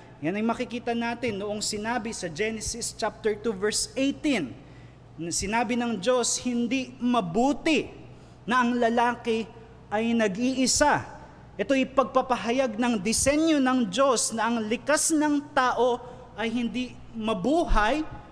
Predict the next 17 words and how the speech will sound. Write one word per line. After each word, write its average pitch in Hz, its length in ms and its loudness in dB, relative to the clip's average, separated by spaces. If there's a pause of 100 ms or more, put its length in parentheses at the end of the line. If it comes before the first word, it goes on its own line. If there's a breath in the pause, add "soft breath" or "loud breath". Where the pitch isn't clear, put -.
(320)
kagaya 185 320 -4
ng 180 120 -8
inaawit 185 680 -6
namin 180 600 -8
nung 160 200 -6
ako 185 200 -10
ay 165 200 -4
dumadalo 170 480 -4
pa 180 240 -8
sa 165 160 -8
pananambahang 170 880 -4 (320 loud breath)
Romano 185 560 0
Katoliko, 196 840 -2 (440 loud breath)
hindi 220 320 0
nabubuhay 226 640 0
ang 214 160 -2 (160)
tao 214 480 2